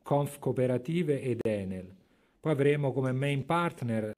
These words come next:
Ferrovie dello Stato Italiane, Itas Mutua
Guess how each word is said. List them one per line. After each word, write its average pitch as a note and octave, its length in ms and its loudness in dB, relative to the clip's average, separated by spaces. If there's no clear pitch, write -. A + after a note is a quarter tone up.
Ferrovie B2 500 0
dello B2+ 200 0
Stato C3 360 -4
Italiane, B2 800 -2
Itas C3+ 420 -4
Mutua C3 540 -2